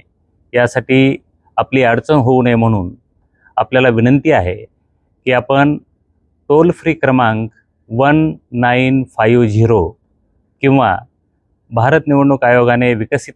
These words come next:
केलेले वोटर हेल्पलाइन ॲप किंवा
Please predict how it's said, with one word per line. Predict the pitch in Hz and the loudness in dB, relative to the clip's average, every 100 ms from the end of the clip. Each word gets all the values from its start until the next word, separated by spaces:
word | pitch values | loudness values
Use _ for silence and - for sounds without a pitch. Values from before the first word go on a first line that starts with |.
| - | -6
केलेले | 123 120 107 85 85 _ _ _ _ _ - | -2 0 0 -4 -8 _ _ _ _ _ -4
वोटर | 120 120 147 143 | -2 0 2 0
हेल्पलाइन | 117 123 - 127 120 117 110 | -2 -6 -4 -2 0 -2 -4
ॲप | 117 90 - _ _ _ _ _ _ _ _ | -2 -2 -6 _ _ _ _ _ _ _ _
किंवा | - 143 147 92 | -2 0 2 0